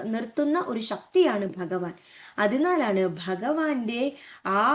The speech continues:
ഒരു അനുഗ്രഹം നമുക്ക് എപ്പോഴും ഹൃദയത്തിൽ നമുക്ക് അനുഭവിക്കാൻ സാധിക്കുന്നു.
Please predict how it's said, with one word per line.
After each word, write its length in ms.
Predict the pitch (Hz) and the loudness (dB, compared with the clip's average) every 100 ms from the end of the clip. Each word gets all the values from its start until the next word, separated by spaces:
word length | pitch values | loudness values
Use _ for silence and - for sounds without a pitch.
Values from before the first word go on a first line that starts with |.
| - | 0
ഒരു 180 | 269 254 - | -2 -2 -2
അനുഗ്രഹം 560 | 190 190 254 294 202 185 | -2 -2 -2 0 -2 -2
നമുക്ക് 400 | 185 190 190 240 349 - - - | -2 -4 -4 0 0 0 -12 -2
എപ്പോഴും 560 | 208 214 262 254 254 269 254 | -2 0 0 2 2 0 -4
ഹൃദയത്തിൽ 840 | - 240 240 302 330 311 - 269 311 320 | -4 -2 4 4 6 2 -2 -2 0 -2
നമുക്ക് 400 | 220 208 202 254 - | -4 -4 -2 -2 0
അനുഭവിക്കാൻ 760 | 196 202 226 262 254 285 302 277 | -2 -2 -2 0 0 2 2 0
സാധിക്കുന്നു. 640 | 269 185 185 196 233 196 | 0 -2 -2 -2 -4 -2